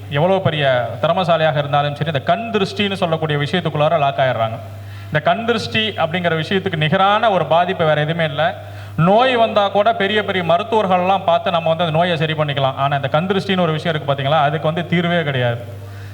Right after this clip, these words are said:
ஒவ்வொரு நாளும் புதிது புதிதாக ஏதாவது ஒரு விதத்துல கண் திருஷ்டினால பாதிக்கப்பட்டுட்டு தான் இருப்போம். சரி, தினந்தோறும் வந்து அதற்குண்டான விஷயங்களை செஞ்சு கண் திருஷ்டியிலிருந்து மீண்டு வெளியில வர முடியுமானா, கண்டிப்பாக வெளியில வர முடியும். அதுக்கு நம்ம ஒரு சில விஷயங்களை மட்டும் செய்யணும்.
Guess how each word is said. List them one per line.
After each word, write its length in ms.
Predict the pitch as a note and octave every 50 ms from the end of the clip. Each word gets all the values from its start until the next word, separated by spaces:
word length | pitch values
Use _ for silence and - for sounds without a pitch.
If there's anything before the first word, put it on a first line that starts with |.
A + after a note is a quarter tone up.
| - - - - - -
ஒவ்வொரு 560 | - D#3 F#3 A3+ A#3+ B3 C4 C4 B3+ B3 A#3+ A#3
நாளும் 320 | G#3+ G#3+ G#3+ A3 B3 A#3
புதிது 280 | F#3+ G#3 G#3+ A3 G#3+ G#3+
புதிதாக 460 | G#3 G#3 G3+ G#3 G3+ G3+ - A#3 A3+
ஏதாவது 480 | F3 F3 F3+ F#3+ G#3+ G#3+ A3 A3 F#3+
ஒரு 120 | F#3 F3+ F#3
விதத்துல 220 | F3+ F#3 F#3+ G3+
கண் 160 | G3 F3+ E3+
திருஷ்டினால 460 | E3+ F3 D3+ - F#3 E3+ D#3+ E3+ F3 D#3+
பாதிக்கப்பட்டுட்டு 420 | D3 D3+ D3+ D#3 D3 C#3+ C3+ C#3 C3
தான் 120 | C#3 D#3
இருப்போம். 540 | - B2 - - - - - - - - - - - - - - - - -
சரி, 200 | - - F#3+ E3+
தினந்தோறும் 580 | D#3+ F#3+ G3+ A#3 A#3+ A#3 A#3+ A#3+ A#3+ A#3+ A#3+ A3+
வந்து 220 | G#3+ G3 G3 A3
அதற்குண்டான 520 | A3+ G3 F#3+ F#3 F#3+ G3+ G3 G3 G3 F#3+ F3+
விஷயங்களை 400 | F3 D#3 - A3 A3 G#3+ G3 F#3+ -
செஞ்சு 260 | F#3+ F#3 F#3 G#3+ G3+
கண் 160 | - F3 F3+
திருஷ்டியிலிருந்து 460 | F#3 F3+ D#3+ - F#3 F3+ F#3 F#3+ F#3
மீண்டு 340 | D#3+ F3 F#3+ F3+ E3+ D#3+ D#3+
வெளியில 100 | E3+ F3
வர 200 | E3+ D#3+ D#3+ D#3
முடியுமானா, 460 | D#3 D#3 D3+ D3 D3 D3+ E3 G3+ A3+
கண்டிப்பாக 480 | - E3 D#3 D#3+ E3+ E3 E3+ E3 D3+ F3
வெளியில 260 | D3+ C#3+ C#3+ C#3+ C#3
வர 160 | C3 C3+ C3
முடியும். 380 | B2+ B2+ A#2+ B2 C3 B2+ G#2+ -
அதுக்கு 280 | C#3+ D3 E3+ F#3 G3
நம்ம 200 | F#3 F3 E3+ E3
ஒரு 200 | D#3 D#3 E3+ F#3
சில 200 | - - F#3+ E3
விஷயங்களை 460 | D3+ D#3 D3+ - G3 F#3+ F3+ E3+ D#3 C#3+
மட்டும் 220 | C#3 C3+ - E3+
செய்யணும். 340 | - C#3+ B2 A#2 A2+ -